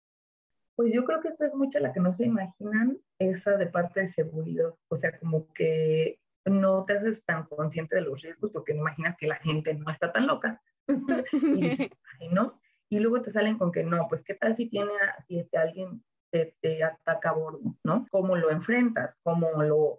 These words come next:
Speaker 1: lo dominas? O sea, ¿no? ¿Cómo le agarras las manos? ¿Cómo haces esto? Y eso era como, "Ay, sí es cierto". O estar pendiente de cuando entras al, a donde están los pilotos, que nadie esté siguiéndote, que nadie esté en el baño.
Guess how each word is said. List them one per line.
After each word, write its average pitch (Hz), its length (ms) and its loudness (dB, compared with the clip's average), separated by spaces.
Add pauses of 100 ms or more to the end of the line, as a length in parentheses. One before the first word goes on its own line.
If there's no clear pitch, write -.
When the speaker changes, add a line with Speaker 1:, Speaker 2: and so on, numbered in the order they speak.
(120)
Speaker 1:
lo 165 200 2
dominas? 170 580 -2
O 170 80 -10
sea, 156 120 -2
¿no? 202 280 -6
¿Cómo 180 200 0
le 165 80 -2
agarras 160 280 -6
las 156 200 -10
manos? 247 160 0 (160)
¿Cómo 175 140 2
haces 175 220 -2
esto? 262 220 -4
Y 156 100 4
eso 160 140 0
era 196 120 -2
como, 160 300 0
"Ay, 226 160 0
sí 233 120 -4
es 226 80 -6
cierto". - 400 -4 (460)
O 185 160 2
estar 190 320 -2
pendiente 196 540 2
de 160 580 0 (180)
cuando 165 320 2
entras 175 420 0
al, 160 640 0 (140)
a 160 180 2
donde 160 220 2
están 156 200 0
los 175 100 0
pilotos, 220 640 -2 (240)
que 170 100 0
nadie 165 240 2
esté 160 220 -2
siguiéndote, 170 680 0
que 165 100 -6
nadie 156 180 0
esté - 160 -8
en 160 80 -4
el 160 120 -4
baño. 170 540 0